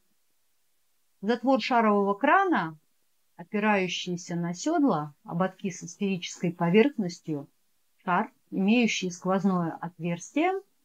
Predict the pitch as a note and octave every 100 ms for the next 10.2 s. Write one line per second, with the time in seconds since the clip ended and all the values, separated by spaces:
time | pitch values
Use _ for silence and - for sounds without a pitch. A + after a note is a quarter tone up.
0 | _ - F#3 G#3+ F#3+ F3+ F#3 F#3+ F#3 F#3+
1 | F3 E3+ D#3+ A3+ D4 F4 D#4+ A#3 F#3+ F#3+
2 | E3+ E3 - F#3 G#3+ E4 E4+ - D#4 D#4
3 | D4+ - _ _ _ - B3+ D#4+ C#4+ F#3
4 | F3+ B3 A3+ G#3 F3+ - - F3 G3 C4+
5 | C4+ F#3+ E3+ G#3 F#3+ D#3 F3 A#3+ B3 E3+
6 | E3 F3 F3 F3 _ - D#3+ G3+ D#4 D#4
7 | B3+ B3+ G#3+ G#3 F#3 E3 D#3 D#3 - D#3
8 | D3+ D3 C3+ _ _ _ _ - D#3 E3
9 | F3 F3 D#3+ D3+ _ _ D#3+ D3 D#3 D3
10 | - C3